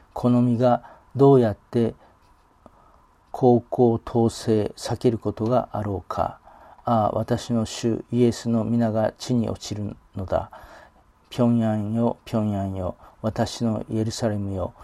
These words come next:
栄光が君から離れていく。モランボンよ、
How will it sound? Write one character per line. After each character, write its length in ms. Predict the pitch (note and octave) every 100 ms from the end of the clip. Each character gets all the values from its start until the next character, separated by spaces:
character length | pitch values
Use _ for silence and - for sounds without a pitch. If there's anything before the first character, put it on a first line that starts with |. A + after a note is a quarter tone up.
| - _
栄 140 | A2 A#2
光 320 | - B2+ A2+
が 160 | A2+ G#2+
君 280 | - A#2
か 160 | G#2+ B2+
ら 60 | A#2
離 240 | G#2+ G#2
れ 100 | F2+
て 160 | - -
い 80 |
く。 220 | - - - _ - - -
モ 140 | A#2
ラ 120 | A#2+ A#2+
ン 140 | A#2
ボ 140 | A2
ン 120 | G#2+ A2
よ、 260 | A#2 B2